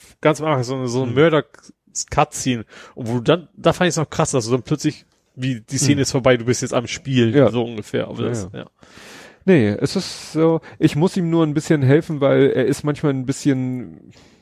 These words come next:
Speaker 2: ich weiß nicht, ob man's überfordert oder ob er zu, also, äh, weißt du, dann erscheinen irgendwelche Texte, gerade so am Anfang, wo noch viel, das ja, ist ja so ein bisschen Tutorial-Charakter,
Speaker 1: Mhm.
Speaker 2: wo du ja erstmal lernen musst, wie, was geht. Und, äh, dann bin ich noch dabei,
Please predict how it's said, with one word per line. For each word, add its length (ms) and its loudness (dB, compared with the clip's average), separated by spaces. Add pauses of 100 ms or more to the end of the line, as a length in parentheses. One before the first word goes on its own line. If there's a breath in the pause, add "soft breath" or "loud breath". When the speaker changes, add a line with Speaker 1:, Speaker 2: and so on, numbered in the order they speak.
(120 soft breath)
Speaker 2:
ich 160 -10
weiß 120 2
nicht, 220 -4
ob 140 -4
man's 160 -2
überfordert 880 2
oder 220 0
ob 140 -8
er 80 0
zu, 440 -6 (800 loud breath)
also, 380 4
äh, 260 -4 (300 soft breath)
weißt 220 2
du, 100 2
dann 400 -2
erscheinen 400 2
irgendwelche 400 0
Texte, 400 0
gerade 260 4
so 100 2
am 100 0
Anfang, 360 -2
wo 60 -6
noch 120 -2
viel, 420 2
das 220 -4
ja, 180 2
ist 160 -6
ja 60 -2
so 80 -4
ein 60 -6
bisschen 160 -14
Tutorial-Charakter, 960 0
Speaker 1:
Mhm. 40 -4
Speaker 2:
wo 80 -2
du 60 -2
ja 100 2
erstmal 280 2
lernen 300 2
musst, 240 -10
wie, 200 -10
was 220 0
geht. 200 -2 (400 loud breath)
Und, 180 -4
äh, 300 0 (200 soft breath)
dann 360 2
bin 400 0
ich 220 0
noch 220 2
dabei, 500 4